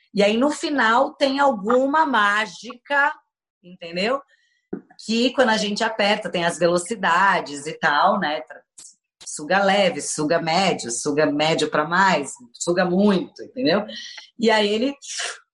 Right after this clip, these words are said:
dá uma, um sugadê, meu filho. É assim.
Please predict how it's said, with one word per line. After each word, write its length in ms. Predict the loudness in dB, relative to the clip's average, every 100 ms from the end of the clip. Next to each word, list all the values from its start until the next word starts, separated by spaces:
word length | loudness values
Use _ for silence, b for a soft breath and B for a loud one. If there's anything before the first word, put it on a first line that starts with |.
| _ _ _ -14 B B B _ _
dá 240 | -4 0 2
uma, 340 | 2 2 -2 -10 -18 -16 -14 -8
um 60 | -6
sugadê, 540 | -4 0 2 4 2
meu 140 | 0
filho. 320 | -2 -8 -14 _ _ _ _ _ _ -8
É 100 | 0
assim. 400 | 0 0 -6 -14